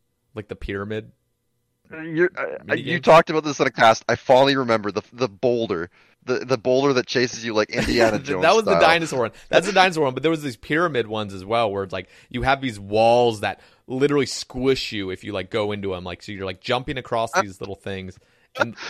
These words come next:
Speaker 1: <laughs> there's, like, these walls that'll just, like, open and close, and you get fucking squished. And then there's, like, these darts that shoot out.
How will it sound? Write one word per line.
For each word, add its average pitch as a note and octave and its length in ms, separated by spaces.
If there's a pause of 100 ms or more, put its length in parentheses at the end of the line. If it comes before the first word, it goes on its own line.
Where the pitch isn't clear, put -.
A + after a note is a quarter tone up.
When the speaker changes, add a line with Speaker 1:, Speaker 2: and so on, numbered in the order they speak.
(160)
Speaker 1:
<laughs> - 300
there's, D3+ 160
like, D#3+ 140
these C3+ 160
walls C#3 400
that'll B2+ 180
just, A#2 200
like, G#2 180 (180)
open B2 400
and A2 120
close, G#2+ 360
and A2+ 80
you A2 60
get G#2+ 180
fucking G#2 240
squished. G#2+ 320
And G2+ 100
then G2+ 100
there's, G2+ 200
like, F#2 180
these F#2 200
darts G2 400
that F#2+ 160
shoot G#2 240
out. G2+ 340